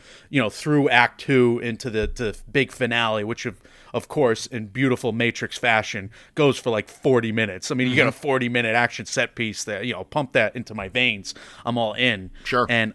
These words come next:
Speaker 2: Same.
Speaker 1: I enjoyed it. So the movie didn't fatigue me enough to where I couldn't enjoy the finale, but I was bummed they kinda sidelined characters that I really like. I mean, Mor-, Morpheus, Yahya Abdul-Mateen. Why sideline him? He's the most fascinating character setup of the film.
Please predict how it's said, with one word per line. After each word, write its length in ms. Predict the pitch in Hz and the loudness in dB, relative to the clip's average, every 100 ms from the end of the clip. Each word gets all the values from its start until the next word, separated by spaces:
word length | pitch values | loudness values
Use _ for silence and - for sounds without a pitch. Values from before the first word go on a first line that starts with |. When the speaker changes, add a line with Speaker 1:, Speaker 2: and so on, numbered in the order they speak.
| - | -8
Speaker 2:
Same. 160 | 113 | -2
Speaker 1:
I 60 | 240 | 0
enjoyed 440 | 254 233 302 233 127 | 2 2 8 8 8
it. 100 | - | 2
So 100 | 220 | -2
the 80 | |
movie 240 | 226 320 262 | 0 0 0
didn't 220 | 226 131 | -2 -4
fatigue 580 | - 147 - 214 190 151 | -10 -10 -4 -2 -2 -2
me 320 | 147 135 123 | -2 0 -2
enough 500 | 120 120 135 120 - | -6 -6 -2 -2 -4
to 120 | - 117 | -8 -2
where 140 | 117 | 0
I 60 | 110 | 0
couldn't 260 | 160 123 | -4 -6
enjoy 300 | 107 98 113 | -8 -4 -2
the 80 | 101 | -2
finale, 460 | - 123 156 135 120 | -6 -6 -2 -2 -2
but 140 | 156 | 0
I 80 | 180 | 0
was 120 | 160 | -2
bummed 600 | 143 185 180 147 143 131 - - - - | 0 4 6 4 2 -6 -16 -20 -14 -8
they 100 | 131 | -4
kinda 240 | 170 143 | -2 -2
sidelined 640 | - 147 143 135 131 123 | -2 2 2 2 -2 -2
characters 480 | - 131 117 123 104 | 0 0 0 -4 -4
that 140 | 110 | -4
I 20 | 104 | -2
really 260 | 104 104 | -4 -2
like. 320 | 135 151 139 | 2 4 2
I 40 | 117 | -4
mean, 140 | 104 | -6
Mor-, 320 | 117 131 131 - | -2 0 0 0
Morpheus, 500 | 131 127 135 123 - | -2 -2 -2 -4 -4
Yahya 220 | 110 107 | -2 -2
Abdul-Mateen. 800 | 104 117 104 104 - 170 156 139 - - - _ _ _ _ _ - | -4 -4 -6 -6 -6 -4 -2 -4 -10 -20 -20 _ _ _ _ _ -2
Why 280 | 139 160 | 4 6
sideline 500 | 139 - 110 104 98 101 | 6 4 2 0 -6 -8
him? 180 | 101 | -8
He's 180 | 110 - - | -8 -12 -8
the 80 | 135 | -4
most 260 | 143 131 | -4 -4
fascinating 520 | - 139 147 147 143 135 | 0 0 0 -2 -4 -4
character 460 | 147 139 139 143 | -2 0 -2 -4
setup 500 | 123 - 143 139 123 131 | -6 -2 2 2 0 2
of 200 | 131 117 | 2 0
the 60 | |
film. 440 | - 170 123 98 | -2 0 0 -2